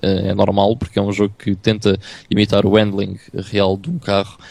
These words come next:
portanto com um controller é horrível, não faz sentido nenhum,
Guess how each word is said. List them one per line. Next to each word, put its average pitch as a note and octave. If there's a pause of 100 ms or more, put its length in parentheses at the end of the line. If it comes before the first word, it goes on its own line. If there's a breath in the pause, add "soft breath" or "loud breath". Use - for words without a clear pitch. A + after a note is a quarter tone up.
(160 loud breath)
portanto -
com A#2
um A2
controller G#2+
é G2+
horrível, F#2
não E2
faz -
sentido F#2
nenhum, F#2+